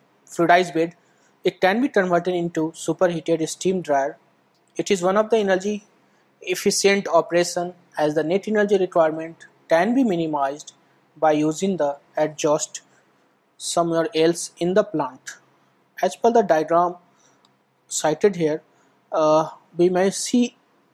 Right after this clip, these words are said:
closed system. There is a closed system and steam comes from the boiler, and that steam is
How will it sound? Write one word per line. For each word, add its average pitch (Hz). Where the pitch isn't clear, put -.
closed 190
system. 202
There 156
is 160
a 170
closed 185
system 196
and 156
steam 208
comes 190
from 214
the 214
boiler, 156
and 165
that 202
steam 208
is 202